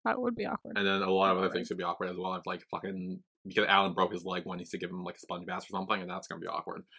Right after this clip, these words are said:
Speaker 1: That
Speaker 2: Like,
Speaker 1: could also be awkward.
Speaker 2: there, there are a lot of awkward moments that could happen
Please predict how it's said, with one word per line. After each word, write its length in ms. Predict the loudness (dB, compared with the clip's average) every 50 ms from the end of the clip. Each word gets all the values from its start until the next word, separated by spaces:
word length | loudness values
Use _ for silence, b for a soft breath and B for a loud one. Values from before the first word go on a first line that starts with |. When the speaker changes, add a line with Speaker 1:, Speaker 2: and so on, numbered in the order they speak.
| b b b b b
Speaker 1:
That 60 | 10 12
Speaker 2:
Like, 160 | 12 12 10
Speaker 1:
could 80 | 8 6
also 220 | 4 4 0 -2
be 120 | 0 2 2
awkward. 400 | 2 2 2 0 0 2 8 12
Speaker 2:
there, 220 | 12 12 12 12
there 100 | 12 12
are 60 | 12 12
a 40 | 12
lot 200 | 12 12 12 12
of 60 | 12
awkward 280 | 12 12 12 12 12 12
moments 260 | 12 12 12 12 12
that 80 | 12 12
could 100 | 12 12
happen 480 | 12 12 12 12 10 6 4 2 -2